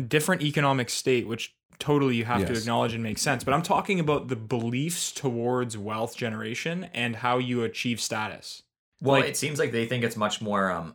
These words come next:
Speaker 3: <clears throat> like, uh, based on your, um, uh, your ancestors.
Speaker 2: Yeah, exactly.
Speaker 3: Hereditary. Like, in
Speaker 2: Exactly.
Speaker 3: Canada, like, at no point in time do, I mean, very few people, I think, in Canada
Speaker 1: Wow.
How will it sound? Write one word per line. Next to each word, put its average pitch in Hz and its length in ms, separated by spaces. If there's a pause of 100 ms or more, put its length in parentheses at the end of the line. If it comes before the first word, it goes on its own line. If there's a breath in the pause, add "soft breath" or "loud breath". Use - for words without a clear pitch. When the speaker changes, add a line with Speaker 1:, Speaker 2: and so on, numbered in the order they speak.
Speaker 3:
<clears throat> 120 340
like, 92 260
uh, 78 420
based 98 260
on 90 200
your, 82 280
um, - 440 (340)
uh, 87 120
your 87 280
ancestors. - 640 (680)
Speaker 2:
Yeah, - 220 (260)
exactly. 92 360
Speaker 3:
Hereditary. 95 600 (500)
Like, 151 140
in 156 80
Speaker 2:
Exactly. 127 200
Speaker 3:
Canada, 131 560
like, 107 200
at - 180
no 127 260
point 120 340
in 98 140
time 101 520 (840)
do, 117 320 (140)
I 131 40
mean, 107 260 (120)
very 131 300
few 117 180
people, 117 260
I 101 60
think, 98 180
in 98 60
Canada 90 540
Speaker 1:
Wow. 60 100